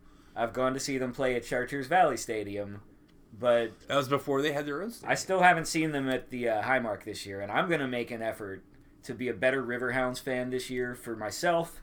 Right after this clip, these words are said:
Speaker 1: and for you all who listen to Bold Sports. Um, so some highlights of the schedule: April twenty-first at Cincinnati. Cincinnati soccer is big. Like, they're, they're probably gonna get an M L S team eventually, based on the support level for their,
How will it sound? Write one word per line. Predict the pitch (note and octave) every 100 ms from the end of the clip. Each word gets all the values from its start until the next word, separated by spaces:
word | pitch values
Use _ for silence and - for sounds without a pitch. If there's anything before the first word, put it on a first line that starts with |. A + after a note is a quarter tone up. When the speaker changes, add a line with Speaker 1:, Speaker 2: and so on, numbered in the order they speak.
| - - - -
Speaker 1:
and | A#2 -
for | A#2+
you | A#2+ C3+
all | C#3 C3+ C3 C3 - - -
who | A#2
listen | B2 B2 B2
to | G#2
Bold | G2 A2 -
Sports. | - B2+ C3 - - - - - - - -
Um, | G#2 G#2 G2+ F#2+ G2+ - - -
so | - C#3+
some | B2+ B2
highlights | C3 D#3+ D#3 E3 D#3+
of | C#3+
the | A#2
schedule: | - C#3 C3+ D3 D3
April | B2 B2 C#3
twenty-first | C3 C3+ B2+ - B2 B2 -
at | A2+ A#2+
Cincinnati. | - C#3 C3+ A2 G#2+ A#2 B2 C3+ - - - - - - -
Cincinnati | - G#3 A3 A#3 F#3+ F3+ D#3+
soccer | D3 C3+ C3+ C3+ A#2+
is | G#2+
big. | - A#2 F#2+ E2+
Like, | F2+ F2+
they're, | A#2+ C3+ C3 G#2+
they're | C#3
probably | C#3+ C#3+ C3+ D3
gonna | C#3+ C3
get | B2 A#2
an | A2+
M | A2+
L | A2 G#2+
S | G#2+
team | - A2+
eventually, | A#2 A#2 A#2+ B2 A#2+ A#2 A#2+ - - - -
based | F#2+ A2+ G#2+
on | A#2 A2+
the | A2
support | - A2+ - A2+ A#2
level | A#2 A#2 A#2 A2+
for | A2+ G#2+
their, | G#2 G2+